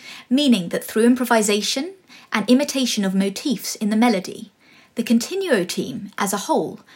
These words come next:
were able to make every performance completely different. Another interesting movement which was dominant during this time was the use of rhetoric.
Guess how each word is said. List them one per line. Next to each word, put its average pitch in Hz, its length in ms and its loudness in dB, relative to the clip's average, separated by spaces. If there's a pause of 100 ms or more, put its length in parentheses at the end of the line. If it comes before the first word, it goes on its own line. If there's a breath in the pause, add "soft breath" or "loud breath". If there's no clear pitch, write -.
(160 soft breath)
were 226 140 -4
able 247 240 2
to 254 140 0
make 185 280 -2
every 202 260 0
performance 170 600 -6
completely - 760 -6
different. - 580 -8 (400)
Another 359 400 0
interesting 190 560 0
movement - 500 -6
which - 160 -2
was 226 100 -2
dominant 202 440 2
during 202 300 0
this 190 160 0
time 196 460 -4 (140)
was 262 160 -2
the 339 80 0
use 185 420 -2
of 269 140 0
rhetoric. - 680 -4